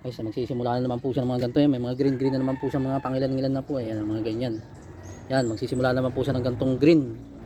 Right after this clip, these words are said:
Ayan, bunga ng green na ganyan. Yan. Ah, meron na siya mga green green ulit na sumusunod. Guys.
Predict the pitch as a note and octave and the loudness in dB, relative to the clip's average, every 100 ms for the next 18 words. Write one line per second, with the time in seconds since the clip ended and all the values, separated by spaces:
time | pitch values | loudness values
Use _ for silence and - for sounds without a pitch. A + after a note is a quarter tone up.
0 | - - - G#5+ G#5+ - - - G#5 G#5+ | -14 -14 -14 -14 -12 -10 -8 -10 -8 -8
1 | G#5+ - G#2 G#2+ A2+ A2+ A#2+ A#2 A2+ C3+ | -4 -2 -2 -2 -4 -4 -2 -2 0 2
2 | C#3 A#2+ A#2 - - - - - - - | 2 0 -4 -6 -8 -10 -8 -8 -8 -8
3 | C3+ A#2+ A#2+ C3+ C3+ C#3 C3+ C#3 C#3+ C#3 | -4 -2 0 2 2 2 4 6 6 8
4 | C#3 D3+ D3 - - - - - D3 C3+ | 6 6 4 2 -6 -12 -10 -6 0 0
5 | C3+ D3 C#3 - - - - - - - | 4 4 4 0 -4 -4 -4 -4 -4 -2
6 | - - - - - - - C3+ C3+ - | -2 -2 0 2 0 0 -2 0 0 -2
7 | - | -6